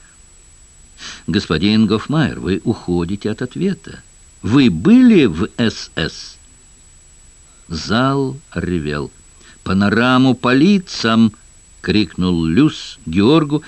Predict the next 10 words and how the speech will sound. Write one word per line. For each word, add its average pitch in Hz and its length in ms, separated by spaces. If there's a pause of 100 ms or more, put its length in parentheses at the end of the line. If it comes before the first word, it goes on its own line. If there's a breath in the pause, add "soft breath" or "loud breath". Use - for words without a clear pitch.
(140 loud breath)
сидевшему 113 640
за 92 120
камерой. 87 340
«Крупно!» 156 840 (280)
«Сделал 113 580
ещё 156 600
крупней!» 110 580 (380 loud breath)
«Сволочи, - 800
мерзавцы, 117 920
провокаторы!» 147 1120